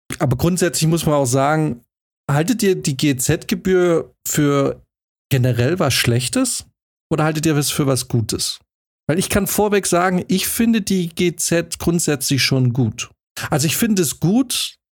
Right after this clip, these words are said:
dass man quasi Geld zur Verfügung stellt, um, und da, gut, das ist jetzt die nächste Frage, wie unabhängig und frei sind jetzt diese, ähm, Inhalte, die da vermittelt werden. Aber gehen wir mal davon aus, sie wird, es ist alles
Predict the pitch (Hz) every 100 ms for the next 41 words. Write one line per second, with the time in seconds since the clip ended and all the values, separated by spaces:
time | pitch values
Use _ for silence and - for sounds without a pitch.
0 | - 147 151 - 156 143 139 135 131 -
1 | _ _ - 143 120 117 135 - - 175
2 | 131 - 185 247 233 - 190 196 247 -
3 | - - 151 147 143 131 - _ _ -
4 | 131 135 143 127 139 135 123 120 104 127
5 | 135 131 123 127 117 113 123 135 143 127
6 | 120 127 123 120 131 117 - 120 117 139
7 | 139 117 - - 117 117 117 - - 151
8 | 127 120 117 120 127 160 143 120 120 117
9 | 123 120 - 127 135 131 117 113 135 151
10 | 240 247 220 196 190 170 170 - 147 147
11 | 143 156 113 127 143 165 143 135 131 -
12 | -